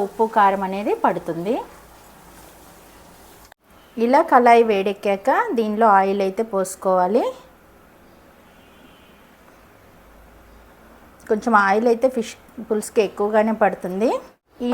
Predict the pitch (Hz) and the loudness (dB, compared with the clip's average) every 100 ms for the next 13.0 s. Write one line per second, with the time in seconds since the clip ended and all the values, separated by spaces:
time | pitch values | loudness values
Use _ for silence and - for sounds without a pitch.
0 | 240 247 269 330 226 233 254 233 202 196 | 0 0 -2 -2 -2 -2 -2 -2 -2 -2
1 | 208 - 202 196 208 330 539 - - - | -4 -6 -6 -4 -4 -2 -4 -8 -20 -20
2 | - - - 220 208 214 214 202 285 320 | -20 -20 -6 -4 -4 -2 -2 0 -2 0
3 | 196 196 - 190 180 175 277 539 - - | -2 -4 -4 0 2 2 0 -6 -12 -20
4 | - - - 196 208 214 214 208 214 208 | -20 -20 -10 -6 -6 -4 -4 -4 0 0
5 | 202 - - 214 208 - 220 196 190 226 | 0 -10 0 0 0 -4 -4 -2 -4 -2
6 | 220 196 196 202 220 196 - 202 202 311 | 0 2 2 0 0 -2 -4 -6 -4 -6
7 | 508 - - - - - 226 226 220 220 | -6 -10 -20 -20 -18 -8 -4 -2 -2 -2
8 | 208 202 220 202 202 - 214 196 403 523 | -6 -4 -4 -4 -6 -4 -6 -4 -6 -8
9 | 508 - - - 202 180 - 190 180 180 | -10 -20 -20 -12 -8 -8 -8 -4 -2 -2
10 | 359 - - - _ _ - - - - | -6 -10 -20 -20 _ _ -20 -20 -20 -20
11 | - 262 226 330 440 285 254 262 240 233 | -10 -10 -4 -2 2 2 2 2 2 2
12 | - 349 480 415 226 208 202 185 226 | -4 0 2 2 0 0 2 2 4